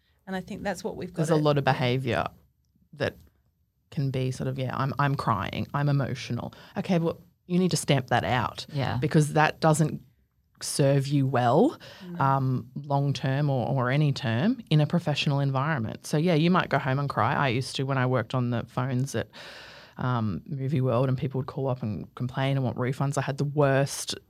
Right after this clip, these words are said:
Speaker 2: time because all as a team leader got was refunds and complaints and people, you know,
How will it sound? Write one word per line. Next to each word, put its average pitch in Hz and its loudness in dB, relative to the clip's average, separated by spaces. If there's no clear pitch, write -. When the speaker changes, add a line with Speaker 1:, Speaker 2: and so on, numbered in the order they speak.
Speaker 2:
time 123 0
because 131 0
all 135 2
as 139 2
a 135 -2
team 131 0
leader 123 2
got - -2
was 127 -2
refunds 123 0
and 113 0
complaints - -4
and 104 -2
people, 120 -6
you 147 -8
know, 101 -8